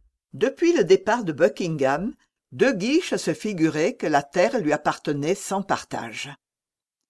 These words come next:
Monsieur, qui n'avait plus le moindre sujet de jalousie,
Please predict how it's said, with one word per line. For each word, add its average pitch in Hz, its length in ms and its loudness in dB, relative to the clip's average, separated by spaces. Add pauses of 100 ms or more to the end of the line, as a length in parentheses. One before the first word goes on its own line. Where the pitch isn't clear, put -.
(400)
Monsieur, 226 460 2
qui 185 180 -4
n'avait 156 240 2
plus 208 260 -4
le 302 100 0
moindre 220 440 0
sujet 156 340 -2
de 139 140 0
jalousie, 139 720 -4